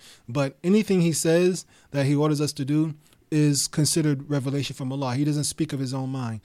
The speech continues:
Uh, it's things dealing with the religion. Now, things that are not dealing with the religion, he could have been, he may have been wrong with that, or may not have been wrong. But anything dealing with the religion, dealing with Islam, it is rev-, it is revelation from Allah. So when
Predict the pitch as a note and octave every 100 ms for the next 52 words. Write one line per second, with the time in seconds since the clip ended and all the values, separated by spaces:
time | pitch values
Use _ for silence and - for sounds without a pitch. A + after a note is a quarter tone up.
0 | - - - C#3 C#3 C#3+ - - E3 C3
1 | G3 F#3+ D3+ D#3+ D3+ C#3 C3+ C#3 C#3 A#2
2 | G#2+ - _ - C3+ F3 E3+ D#3 C#3+ D3
3 | D#3 D#3 D#3 D3+ D3+ D#3+ E3 C#3 C#3+ -
4 | C#3+ D3 C#3 - E3+ D3+ D3 C#3 C3 C#3+
5 | D#3 D#3 D3+ D#3 - - - C3 C3+ D3+
6 | D3+ B2+ B2 A#2 C#3+ F3 G3 D#3+ F3 E3
7 | D#3+ D3 C#3+ D3+ D#3 D#3+ C3 D3 C#3 C3
8 | - D3+ D3+ D#3 - - - - D3+ C#3+
9 | C3+ C#3+ D#3+ E3+ D#3 D3+ D3 C#3+ C3+ C3+
10 | B2+ C3 A#2+ G#2+ - - - D#3 D3 C#3
11 | C#3 C3+